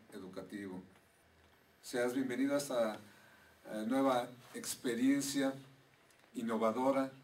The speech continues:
en el ámbito de la educación. Que tengas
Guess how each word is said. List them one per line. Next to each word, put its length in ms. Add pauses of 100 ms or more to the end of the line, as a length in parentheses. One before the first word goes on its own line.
(1300)
en 160
el 100
ámbito 400
de 60
la 80
educación. 580 (1080)
Que 120
tengas 500